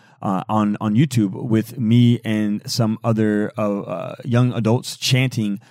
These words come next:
night prayer. It's really, really beautiful. Uh, we use the chant tones from Mary Mother Church, uh, who, who they wrote those tones, and it's just really beautiful. And so, um, that's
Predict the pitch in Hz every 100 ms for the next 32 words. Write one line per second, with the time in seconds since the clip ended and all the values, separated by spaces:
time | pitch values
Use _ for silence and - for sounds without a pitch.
0 | _ 110 101 67 101 92 - 104 98 104
1 | 127 123 120 110 110 113 110 110 107 104
2 | _ _ 98 95 98 110 110 113 127 117
3 | 139 - 120 117 123 120 113 110 107 101
4 | 104 113 110 101 98 - 120 - - -
5 | _ _ - 101 98 107 117 120 110 110
6 | 104 104 120 101 107 107 104 104 - 117
7 | 110 110 104 101 147 175 156 98 110 101
8 | 104 101 113 104 - - - 120 113 113
9 | 120 135